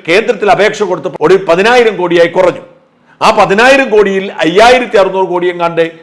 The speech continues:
കിട്ടാനുള്ളൂ, അതും വേണ്ട നടപടികൾ എടുക്കാത്തത് കൊണ്ടാണ് എന്ന് വ്യക്തമായി. ഇപ്പോഴിതാ ഈ കാര്യങ്ങളൊക്കെ അക്കമിട്ട് വിധിന്യായത്തിൽ സുപ്രീം കോടതി പറഞ്ഞിരിക്കുന്നു. കെടുകാര്യസ്ഥത,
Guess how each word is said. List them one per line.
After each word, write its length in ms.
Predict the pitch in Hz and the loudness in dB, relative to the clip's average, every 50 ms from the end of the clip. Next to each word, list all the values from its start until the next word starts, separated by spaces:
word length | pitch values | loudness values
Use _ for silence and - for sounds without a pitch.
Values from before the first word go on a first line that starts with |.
| _ _ - | _ _ -10
കിട്ടാനുള്ളൂ, 760 | 160 139 - 185 190 185 175 165 170 170 127 - - - _ _ _ _ - | -8 0 2 2 2 2 2 0 0 -2 -2 -4 -10 -20 _ _ _ _ -2
അതും 380 | 135 165 165 220 226 233 226 - 160 | 0 2 2 2 0 0 -4 -10 -6
വേണ്ട 420 | 151 165 170 185 208 233 247 247 | -2 0 2 2 0 0 0 -2
നടപടികൾ 580 | 254 220 202 175 175 202 214 208 214 208 196 185 | -2 0 0 2 2 2 2 2 0 0 0 -2
എടുക്കാത്തത് 440 | 175 170 - 185 185 190 190 175 185 | -4 -2 -2 -2 0 0 -2 -4 -4
കൊണ്ടാണ് 260 | 190 175 175 170 170 | -4 -2 -2 -4 -4
എന്ന് 220 | 170 175 170 170 170 | -4 -6 -6 -4 -2
വ്യക്തമായി. 460 | 170 160 - - 180 175 151 - - - _ _ _ _ _ _ _ _ - | -2 -2 -2 -2 -4 -4 -4 -8 -8 -18 _ _ _ _ _ _ _ _ -10
ഇപ്പോഴിതാ 600 | 147 - 214 214 196 175 131 151 156 165 190 - - - - - - | -8 -2 0 2 2 2 4 2 2 2 0 -4 -14 -20 -20 -14 -14
ഈ 60 | 156 147 - | -10 -4 0
കാര്യങ്ങളൊക്കെ 640 | 165 160 180 196 196 196 156 165 165 156 156 - - - | 2 2 2 2 0 -2 -2 -2 -4 -4 -4 -8 -10 -10
അക്കമിട്ട് 760 | 143 139 - - _ _ - 226 240 220 196 - - 170 131 - - - - _ _ _ _ - | -10 -10 -10 -14 _ _ 0 0 0 2 0 -2 -2 -4 -4 -6 -6 -18 -20 _ _ _ _ -2
വിധിന്യായത്തിൽ 920 | 151 156 156 156 180 196 202 185 170 165 160 156 156 160 156 151 156 - - - | -2 -2 -2 0 -4 -2 -2 0 0 0 -2 -4 -6 -6 -8 -8 -10 -12 -18 -16
സുപ്രീം 360 | - 147 139 165 175 180 175 165 | -16 -14 -8 -6 -6 -4 -4 -2
കോടതി 220 | 170 170 156 165 | -4 -4 -4 -2
പറഞ്ഞിരിക്കുന്നു. 560 | 160 156 156 160 156 156 151 160 131 113 - - _ _ _ _ _ _ - 160 | -4 -2 -2 -2 -6 -6 -6 -8 -10 -12 -16 -18 _ _ _ _ _ _ -4 -2
കെടുകാര്യസ്ഥത, 920 | 170 170 170 190 180 185 175 170 170 160 170 170 165 - - 165 156 165 | -2 0 2 2 2 4 4 2 2 2 0 -2 -2 -2 -4 -2 0 2